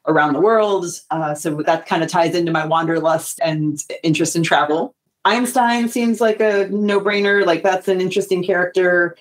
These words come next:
Dian Fossey, I'm fascinated by her work to understand gorillas in the wild in Rwanda.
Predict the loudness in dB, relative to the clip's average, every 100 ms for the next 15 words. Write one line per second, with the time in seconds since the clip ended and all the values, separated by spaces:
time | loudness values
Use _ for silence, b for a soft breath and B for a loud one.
0 | B 0 2 0 2 0 0 -4 -2 -4
1 | -6 _ -2 -2 0 0 0 0 0 0
2 | 0 2 2 0 -4 -2 -2 -2 -4 -4
3 | -2 -2 0 0 0 0 0 0 0 0
4 | -2 -2 0 0 2 4 4 4 2 2
5 | -2